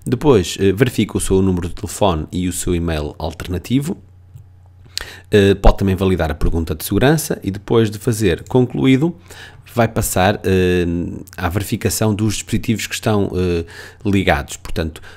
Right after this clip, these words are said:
poderá eventualmente, eh, desativar algum desses, eh, dispositivos. Portanto, podemos ver os dispositivos que estão ligados e a última vez que foi acedido.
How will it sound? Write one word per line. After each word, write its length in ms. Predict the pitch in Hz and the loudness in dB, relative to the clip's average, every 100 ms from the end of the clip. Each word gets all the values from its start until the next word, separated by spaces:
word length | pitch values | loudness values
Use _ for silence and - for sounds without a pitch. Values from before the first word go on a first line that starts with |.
| - | -2
poderá 300 | - 104 101 | 4 6 6
eventualmente, 960 | 98 107 101 104 101 98 110 113 123 - - | 4 4 4 4 4 4 2 0 -2 -2 -2
eh, 400 | 101 98 98 95 | 2 4 4 2
desativar 760 | 92 104 98 110 90 90 113 - - - - - | 0 0 0 0 2 2 0 -8 -20 -20 -14 -2
algum 340 | 92 90 110 | -2 2 0
desses, 840 | 95 95 - - 95 85 - - - | 2 2 0 -6 -6 -6 -6 -6 -4
eh, 640 | 92 87 87 85 82 85 - | -2 -2 -2 -2 -4 -6 -8
dispositivos. 680 | - - 90 95 104 104 - | -10 -6 -2 -2 -2 -4 -6
Portanto, 400 | - - 82 - | -14 -10 -10 -10
podemos 260 | - 87 | -10 -8
ver 260 | 82 90 - - - - | -4 -4 -4 -10 -20 -18
os 80 | - | -16
dispositivos 440 | - 90 - 80 | -12 -10 -8 -10
que 40 | - | -6
estão 140 | 87 | -6
ligados 560 | 85 85 92 - - - - - - - - - - - | -2 -2 -2 -4 -16 -18 -20 -20 -20 -20 -20 -20 -20 -8
e 80 | 90 | -2
a 40 | 92 | -2
última 280 | 92 92 | 0 -2
vez 220 | 82 92 - | 0 -2 -2
que 280 | - 90 - | -4 -4 -4
foi 400 | - - 95 92 | -10 -2 0 0
acedido. 500 | 90 - - - - | -4 -6 -6 -10 -12